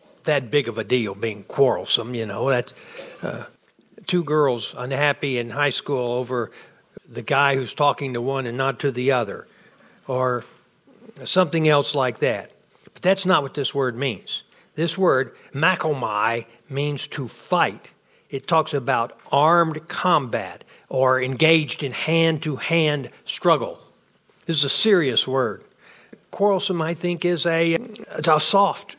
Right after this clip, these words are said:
translation. It, it should be, "We must not be combative." Maybe that's the best way to say it, 'cause this is a military term. Paul does not want Timothy to be pugnacious or belligerent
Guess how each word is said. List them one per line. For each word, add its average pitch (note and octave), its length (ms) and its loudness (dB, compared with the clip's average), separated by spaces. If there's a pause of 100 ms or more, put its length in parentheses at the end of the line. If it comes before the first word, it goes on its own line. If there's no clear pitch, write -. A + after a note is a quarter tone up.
translation. B2+ 840 -2 (300)
It, D#3 180 2
it D#3+ 160 2
should D#3+ 200 -4
be, E3+ 140 2
"We E3+ 200 0
must F#3 520 0
not D3+ 520 0
be E3+ 200 0
combative." C3+ 880 -2 (600)
Maybe D#3 260 4
that's D3+ 280 2
the D3 100 -4
best C#3+ 320 -2
way D3+ 160 4
to C#3 100 -2
say D3 300 2
it, - 160 -6
'cause B2+ 160 -6
this G#3 180 0
is F#3+ 160 0
a G3+ 40 6
military C#3 600 2
term. G#2 360 -6 (600)
Paul G#3+ 360 0
does E3 240 -2
not A3+ 300 0
want E3+ 340 0
Timothy D#3 420 -2
to C#3 100 -2
be B2+ 160 -4
pugnacious B2+ 840 -4
or A#2 120 -2
belligerent C3 600 2